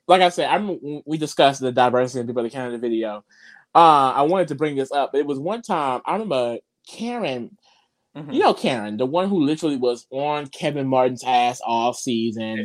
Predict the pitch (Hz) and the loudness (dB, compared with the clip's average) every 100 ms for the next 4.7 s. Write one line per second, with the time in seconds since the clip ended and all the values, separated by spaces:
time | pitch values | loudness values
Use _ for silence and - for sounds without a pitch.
0 | - - 165 147 - 139 131 123 120 120 | -8 4 6 6 4 4 6 4 0 -2
1 | 120 165 180 143 147 147 240 185 269 220 | -2 2 2 2 0 0 0 0 0 2
2 | 143 - 247 147 135 117 113 101 107 - | 0 0 4 6 4 0 -4 -8 -12 -12
3 | - - - - - - 640 605 370 277 | -14 -14 -16 -14 -8 -2 4 6 8 6
4 | 285 240 214 226 156 - - | 4 2 2 -4 -6 -8 -14